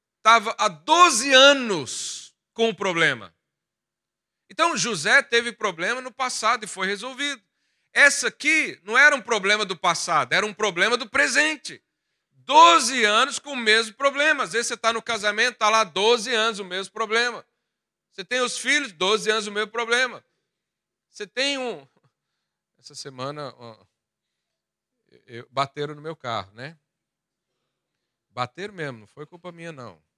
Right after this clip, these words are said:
E eu tenho uma auxiliadora tão idônea a mim, minha esposa, que ela, pra não deixar eu sozinho nessa, ela bateu também o carro, na mesma semana. <laughs>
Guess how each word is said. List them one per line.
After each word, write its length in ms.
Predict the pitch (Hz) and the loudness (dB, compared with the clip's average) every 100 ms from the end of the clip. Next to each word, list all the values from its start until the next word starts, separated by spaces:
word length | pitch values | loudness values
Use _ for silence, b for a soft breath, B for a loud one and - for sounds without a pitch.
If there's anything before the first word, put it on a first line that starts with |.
| _ _ _ _ _ _ _ _ _ _ _ _ | _ _ _ _ _ _ _ _ _ _ _ _
E 60 | 147 | -14
eu 100 | 151 | -12
tenho 200 | 180 180 | -12 -12
uma 100 | 165 | -12
auxiliadora 840 | 156 - 170 156 131 110 131 139 | -10 -10 -10 -8 -8 -8 -12 -12
tão 200 | - 160 | -14 -20
idônea 520 | 160 113 120 139 123 107 | -18 -14 -12 -10 -12 -16
a 20 | |
mim, 360 | 113 135 101 _ _ | -18 -20 _ _ _
minha 100 | 107 | -20
esposa, 500 | - 120 123 92 87 _ _ _ _ _ _ _ _ | -20 -18 -20 -20 _ _ _ _ _ _ _ _ _
que 80 | 123 | -12
ela, 160 | 135 139 | -12 -8
pra 160 | 143 | -8
não 280 | 127 165 196 | -6 -6 -6
deixar 680 | 160 131 - 135 120 101 _ _ | -6 -8 -6 -4 -4 -6 _ _
eu 160 | 147 139 | -12 -12
sozinho 520 | - 117 101 131 123 | -10 -12 -14 -18 -16
nessa, 500 | 117 147 127 - 98 _ _ _ _ _ _ - | -10 -10 -12 -20 _ _ _ _ _ _ _ -14
ela 140 | 170 | -8
bateu 340 | 160 143 160 | -8 -8 -12
também 260 | 147 156 165 | -16 -18 -20
o 60 | 170 | -16
carro, 240 | 156 143 | -14 -12
na 80 | 160 | -2
mesma 240 | 240 269 | 0 0
semana. 560 | - 226 185 175 147 | -4 -8 -8 -12 -14
<laughs> 40 | - | -20